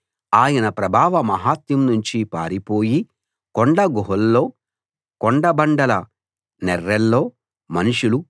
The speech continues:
దాగి ఉంటారు. తన ముక్కుపుటల్లో జీవవాయువు ఉన్న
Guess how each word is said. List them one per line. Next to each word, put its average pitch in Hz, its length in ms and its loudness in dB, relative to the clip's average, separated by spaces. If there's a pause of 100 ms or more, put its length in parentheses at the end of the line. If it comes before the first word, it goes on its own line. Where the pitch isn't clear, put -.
(140)
దాగి 107 360 0
ఉంటారు. 95 580 -4 (720)
తన 104 160 2
ముక్కుపుటల్లో 156 920 0
జీవవాయువు 135 840 -2
ఉన్న 101 500 -2